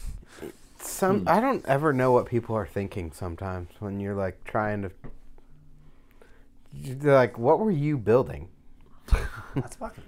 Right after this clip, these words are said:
Speaker 3: cool with a little bit of work. Like, it's kind of a pretty cool base, but it's kind of right. It's, like,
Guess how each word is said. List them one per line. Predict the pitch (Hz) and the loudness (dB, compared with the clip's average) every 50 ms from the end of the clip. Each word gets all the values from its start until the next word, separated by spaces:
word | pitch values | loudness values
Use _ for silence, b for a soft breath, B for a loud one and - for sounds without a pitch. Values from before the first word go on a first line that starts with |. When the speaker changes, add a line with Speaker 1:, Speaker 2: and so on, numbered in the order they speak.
| - - | -20 -20
Speaker 3:
cool | - - 107 98 73 - | -18 -16 -14 -14 -14 -16
with | 95 98 | -18 -18
a | 98 | -16
little | 98 101 98 92 | -16 -16 -16 -16
bit | 95 101 98 | -16 -18 -18
of | 87 | -18
work. | 92 95 87 87 92 - - | -18 -18 -18 -20 -20 -20 -20
Like, | - - - | -20 -20 -20
it's | - - | -18 -12
kind | - 127 135 | -8 -8 -8
of | 131 113 113 | -8 -8 -12
a | |
pretty | 98 - - 160 143 | -16 -14 -14 -14 -12
cool | - - 131 107 | -8 -6 -6 -6
base, | 95 101 107 113 104 95 - - - | -4 -4 -4 -4 -4 -6 -8 -12 -12
but | - 92 87 87 | -12 -10 -10 -12
it's | - - - - - | -14 -18 -18 -14 -10
kind | 127 151 | -8 -8
of | 151 - - 107 107 104 | -8 -8 -8 -10 -8 -4
right. | 110 113 117 117 117 98 - - - | -2 0 0 0 0 -4 -8 -14 -16
It's, | 107 98 - | -12 -8 -8
like, | 107 98 - | -8 -8 -8